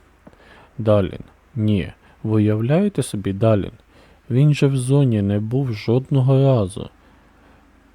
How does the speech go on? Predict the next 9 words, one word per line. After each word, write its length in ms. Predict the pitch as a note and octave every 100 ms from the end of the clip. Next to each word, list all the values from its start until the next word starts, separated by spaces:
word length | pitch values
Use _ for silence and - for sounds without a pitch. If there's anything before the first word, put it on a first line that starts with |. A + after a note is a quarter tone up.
| _ C3
Він 400 | A#2+ C#3+ G#2+ - -
польову 580 | A#2+ B2 C3+ C#3+ D3+
роботу 520 | C#3+ C3 B2+ D#3 - G#2+
лише 360 | G2+ - A#2
з 100 | A2
вікна 380 | A#2 A#2+ C#3 C3+
свого 340 | - B2 A#2+
пентхауса 880 | A#2+ C3 B2+ - - C#3 A2+ - G#2+
бачив. 500 | G2 G2 F2+ - -